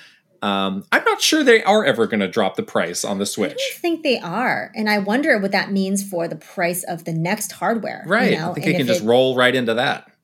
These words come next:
Speaker 2: roll right into that. And if it's going to be significantly more or around the same, like,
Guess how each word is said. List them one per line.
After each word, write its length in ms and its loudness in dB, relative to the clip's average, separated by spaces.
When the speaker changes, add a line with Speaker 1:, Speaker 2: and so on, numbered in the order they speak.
Speaker 2:
roll 320 2
right 180 2
into 280 -4
that. 240 0
And 100 0
if 160 -6
it's 140 -12
going 180 -6
to 100 -14
be 220 -6
significantly 800 -8
more 560 -2
or 200 2
around 200 -4
the 80 -8
same, 540 -6
like, 200 -4